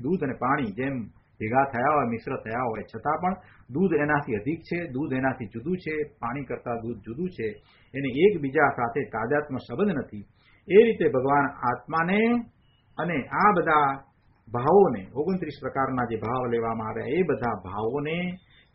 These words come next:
જીવ સાથેનો જે સંબંધ છે, તે પણ પેલા પાણી ને દૂધની જેમ અવગાહ સ્વરૂપ સંબંધ છે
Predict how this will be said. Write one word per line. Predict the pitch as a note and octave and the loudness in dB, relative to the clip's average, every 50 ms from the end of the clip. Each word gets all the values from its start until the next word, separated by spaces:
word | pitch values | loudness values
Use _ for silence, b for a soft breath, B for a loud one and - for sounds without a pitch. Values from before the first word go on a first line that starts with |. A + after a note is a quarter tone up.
| - | -4
જીવ | - D3 F3 G3+ | -2 0 0 2
સાથેનો | F#3 - C3+ C3+ C3+ - D#3+ D3+ C#3 A#2+ | 2 2 2 2 2 0 -2 -2 -2 -2
જે | G#2 G#2 D#3 G#3+ | 2 6 8 8
સંબંધ | A3+ - - D3 C#3+ E3 E3+ E3 | 8 8 4 2 2 2 0 0
છે, | D#3+ - - D#3 | -2 -2 -2 -4
તે | D3 - - D#3 F3 F3 | -4 -4 -2 -2 -2 -2
પણ | - D#3 C#3 A#2 A#2 - b b b b b b b b | -2 -4 -4 -4 -6 -8 b b b b b b b b
પેલા | - D3 C#3+ B2+ - - | 0 2 2 2 2 0
પાણી | B2 B2+ C#3+ E3 E3+ | 0 0 0 0 0
ને | E3 D#3 | 0 0
દૂધની | C#3 A#2+ A#2+ C3+ C3+ C3+ D3+ F3 G3 F#3+ | 0 0 2 2 2 4 4 6 6 6
જેમ | E3+ D#3+ C#3 B2+ B2 A2+ G#2 - - _ b b b b b b _ - - | 6 6 4 4 4 0 -2 -6 -10 _ b b b b b b _ -2 2
અવગાહ | B2+ C3 C3 B2+ E3 G3 A#3 A#3 | 6 8 10 12 12 12 12 12
સ્વરૂપ | A#3 A3+ F#3+ G3 G3 C#3+ | 10 8 6 4 4 4
સંબંધ | - - C#3+ C#3 D3 D3+ C#3 | 2 0 2 4 4 2 0
છે | - - - C#3+ | -2 0 2 4